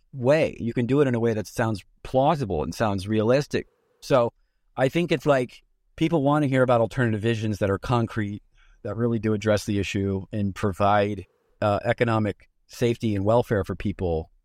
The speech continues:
not just locking up surplus populations. 'Cause I,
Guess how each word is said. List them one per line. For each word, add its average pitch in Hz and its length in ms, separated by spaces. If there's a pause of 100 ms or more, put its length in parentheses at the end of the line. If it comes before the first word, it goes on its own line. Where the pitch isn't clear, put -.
(120)
not 110 240
just - 300 (320)
locking 110 360
up 92 80
surplus 107 380
populations. 90 720
'Cause 113 140
I, 107 100